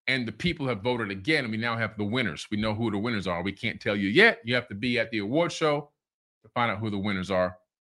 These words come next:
But there are winners. And the nominees are all booked. Their flights are booked. They're all coming in. They're gonna be at the award ceremony. And they're gonna see us express gratitude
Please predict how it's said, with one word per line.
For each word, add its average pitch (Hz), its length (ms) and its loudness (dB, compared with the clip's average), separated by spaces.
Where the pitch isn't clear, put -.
But 120 100 4
there 110 140 2
are 110 160 4
winners. 101 380 0
And 92 100 -4
the 95 80 -2
nominees 127 600 2
are 110 80 -2
all 123 340 4
booked. 139 280 2
Their 92 140 0
flights 127 420 2
are 110 60 0
booked. 127 260 -2
They're 101 140 0
all 123 180 6
coming 123 340 -2
in. 135 300 0
They're 113 120 -2
gonna 110 180 -2
be 131 240 2
at 120 140 -2
the 117 80 2
award 107 340 2
ceremony. 139 640 4
And 113 140 -2
they're 170 120 6
gonna 156 220 0
see 196 400 0
us 120 420 6
express 160 600 4
gratitude 156 840 8